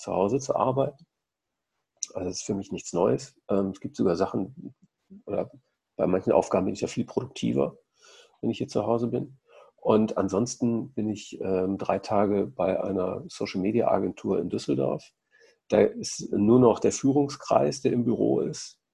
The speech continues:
Und es ist allen auch freigestellt, sozusagen zu Hause zu bleiben, was ich gelegentlich auch nutze, aber eigentlich eher selten. Und ansonsten sitzen wir da mit ganz viel Abstand und, äh, sind dann zu,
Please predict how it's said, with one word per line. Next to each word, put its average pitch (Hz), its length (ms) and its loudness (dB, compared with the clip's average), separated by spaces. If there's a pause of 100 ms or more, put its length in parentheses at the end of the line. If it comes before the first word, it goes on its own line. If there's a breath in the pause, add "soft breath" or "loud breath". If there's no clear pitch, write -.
Und 98 360 -2
es 95 140 -6
ist - 80 -8
allen 104 160 8
auch - 100 4
freigestellt, 98 720 4
sozusagen - 500 -10
zu - 120 -2
Hause 123 240 2
zu - 180 -8
bleiben, 120 460 -4
was - 180 -10
ich - 100 -16
gelegentlich 104 600 0
auch 85 100 -6
nutze, 127 320 -4
aber 92 180 2
eigentlich - 280 -4
eher 87 120 -2
selten. 135 460 -4 (500 loud breath)
Und 104 160 0
ansonsten 98 360 0
sitzen 113 320 -2
wir 101 40 0
da 95 120 2
mit 92 120 -2
ganz 92 220 -2
viel - 160 0
Abstand - 760 -2
und, 95 480 -6
äh, 92 400 -4 (140)
sind 104 220 -6
dann 101 140 0
zu, 95 340 -6